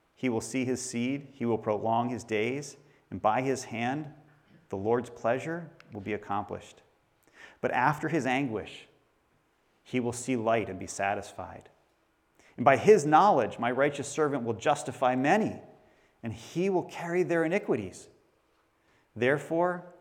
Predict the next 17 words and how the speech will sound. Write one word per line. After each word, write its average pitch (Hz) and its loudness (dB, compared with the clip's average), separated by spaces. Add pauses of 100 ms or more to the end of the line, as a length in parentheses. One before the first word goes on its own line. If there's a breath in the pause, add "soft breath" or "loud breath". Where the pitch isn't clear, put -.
(400)
I 123 -6
will 127 2
give 135 0
him 143 -2
the 117 -2
many 113 -2
as 82 -8
a 101 -10
portion, 113 -8 (680 soft breath)
and - -10
he 185 2
will 214 8
receive 165 0
the 139 2
mighty 156 4
as 156 0
spoil, 120 0